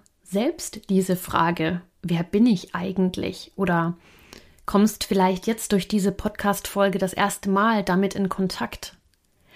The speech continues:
Und vielleicht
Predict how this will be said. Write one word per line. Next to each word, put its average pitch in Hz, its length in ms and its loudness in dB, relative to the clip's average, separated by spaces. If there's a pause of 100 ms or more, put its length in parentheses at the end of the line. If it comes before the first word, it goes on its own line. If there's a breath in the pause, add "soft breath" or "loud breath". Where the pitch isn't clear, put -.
(960 loud breath)
Und 185 800 4
vielleicht 220 1000 0